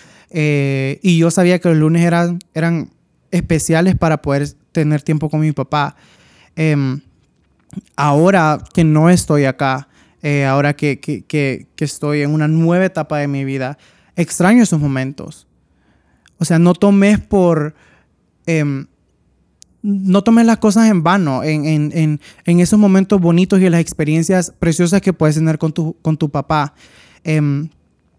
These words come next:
tu papá siempre va a estar ahí, tu papá te va a amar incondicionalmente.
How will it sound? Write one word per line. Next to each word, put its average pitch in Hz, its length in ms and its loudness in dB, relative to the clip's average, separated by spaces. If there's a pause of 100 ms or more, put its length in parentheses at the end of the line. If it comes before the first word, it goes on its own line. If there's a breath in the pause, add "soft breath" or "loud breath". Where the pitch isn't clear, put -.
(200)
tu 175 100 0
papá 170 240 0
siempre 190 320 0
va 185 80 2
a - 20 0
estar 151 220 -6
ahí, 143 200 -4
tu 147 140 -6
papá 147 420 -4
te 170 100 -2
va 160 80 0
a - 20 0
amar 160 320 -2
incondicionalmente. 180 1080 2